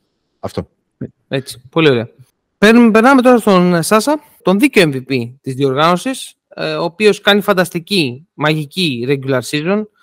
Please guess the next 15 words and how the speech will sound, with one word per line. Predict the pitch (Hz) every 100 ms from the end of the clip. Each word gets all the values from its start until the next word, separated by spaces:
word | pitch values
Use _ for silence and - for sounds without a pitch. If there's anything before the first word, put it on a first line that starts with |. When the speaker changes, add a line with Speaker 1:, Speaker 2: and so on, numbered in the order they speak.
| _ _ _ _ _ -
Speaker 2:
που |
ουσιαστικά | 185 180 185 220 214
με | 185 190
τον | 190 190
ίδιο | 202 196
χρόνο | 185 170
συμμετοχής | - 156 151 165 -
που | -
είχε | 156 - 151 143 135 135 131
με | - 143
πέρυσι, | 139 160 151 139 143 135 -
ανεβάζει | 160 160 147 175 165 143 143 147
τα | 147
νούμερα | 156 151 143 185
του, | 202 202 190